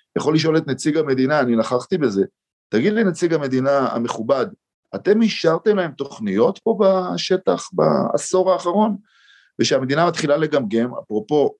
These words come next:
למה אני הייתי גם בעד לאשר תוכניות במידה ובקריטריונים, אבל כשהמדינה מגמגמת, אז השופט, אותו שופט מכובד, שופט עליון, אומר, "שתתחילו לאשר להם, גם תעשו להם אכיפה".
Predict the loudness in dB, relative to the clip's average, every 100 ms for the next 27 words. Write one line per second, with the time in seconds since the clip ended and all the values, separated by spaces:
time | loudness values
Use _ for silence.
0 | -2 0 0 0 0 -2 -6 _ _ _
1 | _ _ _ _ _ _ -10 -8 -2 -2
2 | -2 -2 -2 2 2 2 -2 -4 -4 -8
3 | -6 -2 0 0 0 2 2 0 -6 -8
4 | -4 0 0 0 -4 -6 -14 -14 -4 -2
5 | 0 -2 0 0 0 0 0 0 0 -2
6 | -2 -4 -2 -6 -2 -2 -2 -4 -4 -4
7 | -2 -2 -2 -8 0 0 0 -20 -4 -2
8 | 0 4 4 4 2 0 _ _ _ _
9 | -4 0 0 0 0 2 2 0 0 0
10 | 2 0 0 -2 0 -2 -4 -4 -2 -2
11 | -6 -10 -4